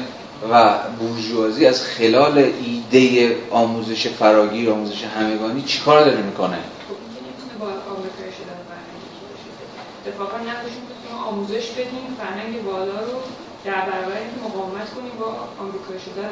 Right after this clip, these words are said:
Speaker 2: فرهنگ. این یکی نبوده. چون آمریکایی شدن فرهنگ یعنی فرهنگ اون طبقهٔ کارگر هم، فرهنگ پست هم بیاد در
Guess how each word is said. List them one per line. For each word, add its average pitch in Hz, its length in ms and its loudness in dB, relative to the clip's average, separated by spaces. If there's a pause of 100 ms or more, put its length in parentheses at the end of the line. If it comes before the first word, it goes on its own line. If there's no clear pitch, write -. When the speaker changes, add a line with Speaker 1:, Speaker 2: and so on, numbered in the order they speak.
(120)
Speaker 2:
فرهنگ. - 360 -14 (800)
این 202 180 -6
یکی 208 240 -8
نبوده. 202 280 -8 (1500)
چون 220 120 -10 (120)
آمریکایی 202 300 -4
شدن 202 180 -6 (120)
فرهنگ 208 280 -8
یعنی 208 220 -8
فرهنگ 208 340 -8
اون 214 160 -6
طبقهٔ 202 260 -4 (120)
کارگر 202 400 -6
هم، 240 120 -8 (100)
فرهنگ 202 300 -8 (220)
پست 262 360 -8 (120)
هم 226 220 -6 (140)
بیاد 233 360 -4 (500)
در 196 200 -4